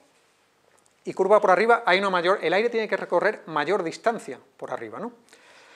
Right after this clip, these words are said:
Y como el aire tiene que llegar a la vez a la parte final del ala, eso quiere decir que en la parte de arriba tiene que ir más rápido. ¿Y qué, y qué, y qué importa que vaya más rápido? Bueno, pues aquí es donde entra un señor que se llamaba Bernoulli,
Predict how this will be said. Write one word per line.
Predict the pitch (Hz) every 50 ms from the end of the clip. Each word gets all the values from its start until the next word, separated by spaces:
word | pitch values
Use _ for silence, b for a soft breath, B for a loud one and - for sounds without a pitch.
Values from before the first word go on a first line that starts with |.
| B B B B B B B B B -
Y | 190 -
como | - 180 175 175
el | 185
aire | 247 285 262 180 165 143
tiene | - - 208 214 226 214
que | 226 214
llegar | 202 196 208 208 185
a | 170
la | 151 151
vez | 180 196 170 - - - -
a | - 143
la | 131 127 123 123 117 117 113 117 113 110 - - -
parte | - 175 175 - 160
final | - 147 135 156 180
del | 196 202 208
ala, | 202 190 202 - - - _ _ _
eso | - -
quiere | 151 170 165 160
decir | 160 - 190 - -
que | - 156 139 147 - _
en | 165 139 127
la | 123 123
parte | 143 135 - 170
de |
arriba | 147 147 175 175
tiene | 160 170 151 139 135
que | - 139
ir | 160 - - - -
más | 139 127 117 -
rápido. | 104 - - 107 95 _ _ _ _ _ _ _ _ _ _ _ _ _ _ _ _ _ _ _ _ _ _ _ _ _ _ _ _ _ _ _ _ _ _ _ _ _ _ _ _ _ - _
¿Y | 143
qué, | - 180 - 185 - -
y | -
qué, | - - 170 170 170 -
y | 160 135
qué | - 160
importa | 160 156 120 151 135 - - 123
que | - 123
vaya | 127 131 131 127
más | 127 123
rápido? | 127 120 - 120 117 117
Bueno, | 135 127 113 -
pues | - 123 - 147
aquí | 135 - 165
es | 160
donde | 180 170 160 165
entra | 165 165 - 175 175 -
un | 160 147
señor | - 165 156 170 185
que | 175 175
se | - 147
llamaba | 131 127 139 139 139 135 - -
Bernoulli, | - 131 180 208 208 202 185 208 247 247